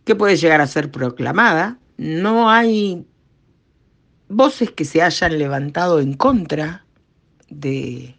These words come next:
la posible presidencia de Walter Boto para dirigir los destinos del Partido Justicialista.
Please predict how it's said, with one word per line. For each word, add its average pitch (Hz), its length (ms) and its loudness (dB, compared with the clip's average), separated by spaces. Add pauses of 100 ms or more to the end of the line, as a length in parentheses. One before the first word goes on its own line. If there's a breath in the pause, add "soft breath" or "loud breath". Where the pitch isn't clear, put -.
la 123 160 -8
posible 151 380 -8
presidencia 135 760 -2
de 120 80 -2
Walter 135 640 -4 (920 soft breath)
Boto 214 680 2 (800)
para 120 200 -4
dirigir 127 380 0
los 135 180 -2
destinos 127 480 -2
del 113 580 -6
Partido 127 380 -4
Justicialista. 185 920 -8